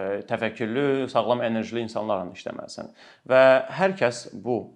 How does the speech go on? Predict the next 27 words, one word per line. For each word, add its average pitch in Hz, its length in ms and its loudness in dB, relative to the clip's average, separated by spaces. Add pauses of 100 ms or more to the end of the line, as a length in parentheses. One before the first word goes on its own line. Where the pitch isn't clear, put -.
(100)
ideyanın 113 480 -2
içində 110 260 -6
olanda, 98 380 -4
bu 104 100 -2
layihənin 101 320 -2
içində 101 220 -12
olanda 107 180 -6
gərək 107 200 -6
bu 92 120 -8
ideyaya 101 380 -6
inansın. 95 460 -10
Bu 117 120 -6
mütləq 110 380 -4
şəkildədir. - 480 -14 (760)
E, - 140 -6 (180)
və 139 200 2
bu 175 200 4
məncə 151 320 2
əsas 123 320 2 (160)
qanunlardan 104 680 -2
biridir. - 440 -16
Yəni 95 240 -12
orada 113 300 2 (260)
müəyyən 117 400 -2
bir 110 80 -6
problem 120 400 0
olanda, 120 300 4